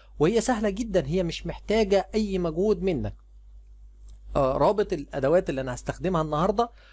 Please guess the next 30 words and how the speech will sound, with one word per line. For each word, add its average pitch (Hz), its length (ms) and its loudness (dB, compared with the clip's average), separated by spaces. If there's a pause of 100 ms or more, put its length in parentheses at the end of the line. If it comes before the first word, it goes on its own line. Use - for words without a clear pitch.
(140)
هتلاقوه 190 500 -2
موجود 143 500 2
ان 123 100 -2
شاء 170 240 -2
الله، 170 300 0 (400)
هتلاقوه 156 440 -2
موجود 127 380 2
يعني 117 240 2
تحت - 240 -4 (140)
ال-، 113 360 -4
الفيديو، 156 520 0 (340)
هيبقى - 300 -2
اول 160 260 2
حاجة - 280 -2
تحت - 240 -10
الفيديو، 175 380 0 (560)
يعني 101 260 -4
اول 160 180 4
تعليق 160 300 -2
باذن 143 280 -2
الله 139 140 2
تحت 135 240 -4
الفيديو 180 340 0
هو 165 240 4
الرابط 160 440 2
اللي 131 100 -6
انت 151 140 -8
هتحمل 147 460 -2
منه 151 320 0
الادوات 143 640 2